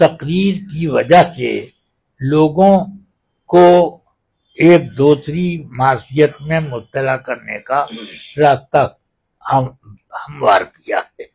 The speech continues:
बहरहाल ऐसी तकरीरों को सुनने से परहेज किया जाए। जैसे नात अगर कव्वाली के साथ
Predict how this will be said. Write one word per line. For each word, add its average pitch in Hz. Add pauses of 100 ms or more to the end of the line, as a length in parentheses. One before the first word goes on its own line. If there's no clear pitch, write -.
(580)
बहरहाल 175 (440)
ऐसी 156
तकरीरों 139
को 147 (380)
सुनने 165
से 135 (1800)
परहेज 156
किया 127
जाए। 98
जैसे 139 (560)
नात 185 (720)
अगर 175
कव्वाली 165
के 180
साथ 170